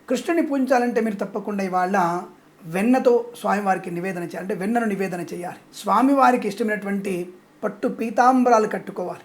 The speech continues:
వేణువును పూజించాలి, స్వామివారికి నెమలి పింఛములతో అలంకరింపజేయాలి, ఆ స్వామివారికి ఇష్టమైనటువంటి అష్టోత్తర నామాలు చదవాలి. స్వామివారికి ఇష్టమైనటువంటి మీగడ పెరుగు, వెన్నను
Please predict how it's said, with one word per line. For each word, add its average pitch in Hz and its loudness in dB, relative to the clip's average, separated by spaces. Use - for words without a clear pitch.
వేణువును 262 6
పూజించాలి, 208 -6
స్వామివారికి 220 2
నెమలి 214 2
పింఛములతో 226 2
అలంకరింపజేయాలి, 202 -2
ఆ 185 4
స్వామివారికి 233 4
ఇష్టమైనటువంటి 214 -2
అష్టోత్తర 269 0
నామాలు 208 -2
చదవాలి. 170 -8
స్వామివారికి 254 2
ఇష్టమైనటువంటి 214 -2
మీగడ 214 2
పెరుగు, 202 -2
వెన్నను 208 0